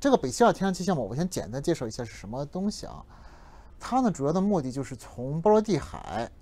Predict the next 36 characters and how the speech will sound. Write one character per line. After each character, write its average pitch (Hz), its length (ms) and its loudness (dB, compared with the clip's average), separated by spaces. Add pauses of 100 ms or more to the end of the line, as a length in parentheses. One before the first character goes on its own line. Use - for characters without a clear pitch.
(560)
把 120 380 4
俄 156 160 0
罗 190 120 4
斯 190 240 -2
西 208 400 -4
边 175 200 4
的 131 100 -2
天 143 180 -6
然 143 80 -2
气 143 140 -6
资 156 240 -4
源， 113 500 -2 (380)
然 131 220 -2
后 151 120 -2
呢 104 160 -8
输 - 320 -2
送 127 280 -4
到 107 80 -2
欧 120 240 -4
洲 113 140 -6
国 - 220 -10
家， 143 200 0 (120)
比 110 100 -14
如 95 100 -10
说 107 120 -12
德 107 220 -6
国、 104 220 -8
法 - 200 -10 (140)
国 90 140 -10
等 76 140 -16
等。 - 100 -18 (1500)
那 196 120 0
么 196 120 4
这 262 180 4
样 196 140 6
呢， 107 300 -2